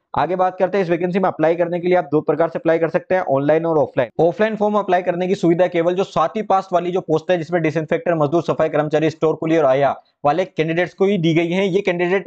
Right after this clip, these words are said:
ऑफलाइन के साथ साथ ऑनलाइन भी अप्लाई कर सकते हैं। ऑफलाइन फॉर्म आप यहाँ ऑफिशियल वेबसाइट से डाउनलोड कर सकते हैं, जो कि आप हमारे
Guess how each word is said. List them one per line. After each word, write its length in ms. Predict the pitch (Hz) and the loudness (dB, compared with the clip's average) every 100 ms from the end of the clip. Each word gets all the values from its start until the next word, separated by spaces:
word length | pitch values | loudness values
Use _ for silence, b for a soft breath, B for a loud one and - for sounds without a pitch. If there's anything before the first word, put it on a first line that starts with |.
| - | 0
ऑफलाइन 360 | 156 160 185 196 | 0 2 -2 0
के 80 | 160 | 0
साथ 120 | 175 | 0
साथ 140 | 196 | -2
ऑनलाइन 380 | - 143 143 156 | -2 0 0 0
भी 60 | 147 | 0
अप्लाई 240 | 131 135 | 0 0
कर 80 | 127 | 0
सकते 240 | 131 - | -4 -2
हैं। 180 | 123 104 _ _ - | -2 -4 _ _ -2
ऑफलाइन 400 | 147 175 196 180 | 0 0 -2 0
फॉर्म 200 | 190 185 | 0 0
आप 160 | 175 | 0
यहाँ 200 | 170 175 | 0 -2
ऑफिशियल 360 | 156 175 175 175 | -2 -4 -2 0
वेबसाइट 280 | 156 165 165 | 0 0 0
से 100 | 165 | 0
डाउनलोड 300 | 139 151 156 | 0 0 0
कर 100 | 147 | -2
सकते 220 | 160 175 | 0 0
हैं, 80 | 156 | -2
जो 80 | |
कि 80 | 147 | 0
आप 160 | 160 147 | 0 0
हमारे 200 | 151 | -2